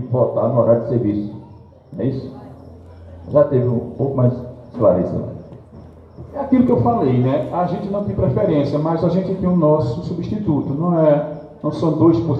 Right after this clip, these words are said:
Speaker 2: por, por sessão. Por que dois? No momento eu preciso ir ao banheiro, a hora do almoço, a gente pode revezar,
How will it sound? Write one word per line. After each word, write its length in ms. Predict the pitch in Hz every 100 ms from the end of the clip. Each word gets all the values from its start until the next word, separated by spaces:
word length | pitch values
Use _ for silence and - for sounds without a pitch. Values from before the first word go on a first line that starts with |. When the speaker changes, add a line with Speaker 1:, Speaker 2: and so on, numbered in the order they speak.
| -
Speaker 2:
por, 140 | 131
por 220 | 127 131
sessão. 640 | - 120 - 208 160 107 - - - - -
Por 180 | 302
que 100 | 320
dois? 320 | 453 - 117 - - - - -
No 80 | 233
momento 200 | 240 233
eu 100 | 226
preciso 320 | 208 202 175
ir 120 | 196
ao 140 | 160
banheiro, 680 | 156 139 170 208 175 - - - - - - - - - -
a 60 |
hora 240 | 208 226 196
do 60 |
almoço, 760 | 151 139 170 208 - - - -
a 40 |
gente 160 | 214 -
pode 440 | 202 160 160 160 - - - - - - - - - - - - -
revezar, 720 | 226 220 185 175 180 - -